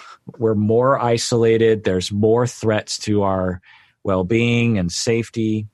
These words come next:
and threats to connection, that to have that presence,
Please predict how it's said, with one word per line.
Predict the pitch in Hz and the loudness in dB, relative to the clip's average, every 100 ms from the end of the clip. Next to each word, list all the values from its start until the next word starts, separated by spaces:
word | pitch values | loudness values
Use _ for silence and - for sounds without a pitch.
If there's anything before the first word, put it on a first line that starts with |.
| _ _ | _ _
and | 92 92 90 | -10 -8 -8
threats | - 107 110 - | -6 -4 -4 -6
to | - 95 87 | -6 -6 -6
connection, | - 95 104 - - 120 123 120 _ _ _ - | -6 -4 -4 -4 -4 -2 -4 -6 _ _ _ -10
that | 107 101 98 92 - - _ _ | -4 -2 -4 -6 -10 -20 _ _
to | - | -8
have | 95 - 120 123 127 127 117 | -6 -4 -2 0 0 -2 -4
that | 104 95 | -4 -4
presence, | - - 110 107 98 90 90 - - - | -10 -4 -2 -2 -4 -6 -6 -10 -14 -14